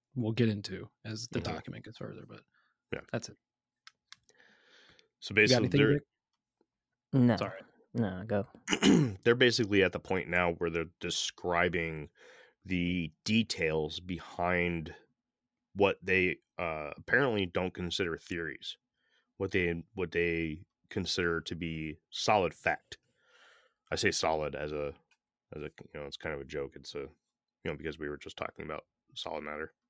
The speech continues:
Speaker 2: It's,
Speaker 1: Yeah, ha,
Speaker 2: it's a,
Speaker 1: we got
Speaker 2: yeah,
Speaker 1: it.
Speaker 2: it was, I think it was funny. Um,
Speaker 3: <laughs>
Speaker 2: thank you.
Speaker 1: Brilliant.
Speaker 2: Now we're gonna go into holograms.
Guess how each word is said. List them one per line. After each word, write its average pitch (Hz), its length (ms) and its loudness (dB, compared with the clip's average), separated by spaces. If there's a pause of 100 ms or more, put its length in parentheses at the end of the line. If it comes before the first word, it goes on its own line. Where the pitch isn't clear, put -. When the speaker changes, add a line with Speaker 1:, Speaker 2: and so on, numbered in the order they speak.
(220)
Speaker 2:
It's, - 220 -6
Speaker 1:
Yeah, 107 220 6
ha, 110 380 2
Speaker 2:
it's 104 120 -2
a, 120 140 6
Speaker 1:
we 113 140 -4
got 101 120 -4
Speaker 2:
yeah, 85 180 4 (100)
Speaker 1:
it. - 100 -14
Speaker 2:
it 110 40 4
was, 104 180 2 (100)
I 135 220 10
think 92 180 -2
it 82 40 -4
was 78 100 -6
funny. 76 300 -6 (460)
Um, 98 600 6 (240)
Speaker 3:
<laughs> 170 920 6 (300)
Speaker 2:
thank 196 240 4
you. 78 240 -2 (220)
Speaker 1:
Brilliant. 101 400 2 (640)
Speaker 2:
Now 117 180 6
we're 110 120 6
gonna 104 120 2
go 98 100 4
into 92 120 0
holograms. 85 640 0